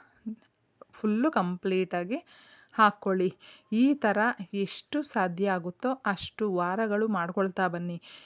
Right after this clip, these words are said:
ಈ ಥರ ನೀವೇನಾದ್ರೂ ಮಾಡ್ಕೊಂಡಾಗ ಗುರುವಾರಗಳು ಮಾತ್ರ ಮಾಡ್ಕೊಳ್ಬೇಕು. ಈ ಗುರುವಾರಗಳು ಒಂದಷ್ಟು ವಾರಗಳು ಮಾಡ್ಕೊಳ್ಳಿ ಸ್ನೇಹಿತರೆ.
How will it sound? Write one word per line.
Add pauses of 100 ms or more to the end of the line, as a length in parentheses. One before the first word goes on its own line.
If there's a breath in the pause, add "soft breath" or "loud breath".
(200 loud breath)
ಈ
ಥರ
ನೀವೇನಾದ್ರೂ
ಮಾಡ್ಕೊಂಡಾಗ (1000 loud breath)
ಗುರುವಾರಗಳು
ಮಾತ್ರ
ಮಾಡ್ಕೊಳ್ಬೇಕು. (520 loud breath)
ಈ
ಗುರುವಾರಗಳು
ಒಂದಷ್ಟು
ವಾರಗಳು
ಮಾಡ್ಕೊಳ್ಳಿ
ಸ್ನೇಹಿತರೆ.